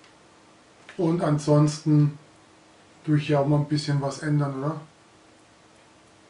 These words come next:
Was wäre noch gut für uns? Baum. Totenbeschwörer, das wäre gut für die.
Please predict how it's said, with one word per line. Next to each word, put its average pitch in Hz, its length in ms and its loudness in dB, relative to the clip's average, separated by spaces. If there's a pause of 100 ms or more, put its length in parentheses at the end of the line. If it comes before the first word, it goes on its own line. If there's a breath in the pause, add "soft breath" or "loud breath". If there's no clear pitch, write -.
(960)
Was 143 220 -12
wäre 143 160 0
noch 147 180 0 (100)
gut 170 220 -2
für 165 140 -4
uns? 170 420 -2 (1700)
Baum. 147 520 2 (2750)
Totenbeschwörer, 151 800 2
das 143 160 0
wäre 147 160 4
gut 165 200 -2
für 151 120 -4
die. 147 240 2